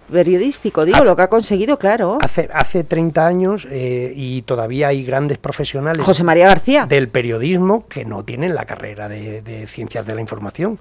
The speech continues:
Speaker 1: A ver quién es el abrazafarolas que tiene las narices de decirle a José María García que lo suyo no era el periodismo deportivo, por ejemplo.
Speaker 2: Exacto.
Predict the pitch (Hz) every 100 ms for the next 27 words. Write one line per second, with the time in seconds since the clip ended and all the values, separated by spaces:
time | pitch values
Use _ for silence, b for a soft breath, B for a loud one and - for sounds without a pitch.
0 | B B 175 226 262 302 285 - 262 240
1 | 233 226 226 208 214 233 302 302 - 208
2 | 208 202 196 196 202 202 294 311 311 226
3 | 208 - 226 202 196 202 214 196 208 254
4 | 240 226 226 262 269 254 196 196 - 254
5 | 240 233 220 202 196 190 185 185 190 185
6 | 190 196 202 196 170 156 143 - 131 120
7 | 135 160 165 175 131 131 - 123 - 117
8 | -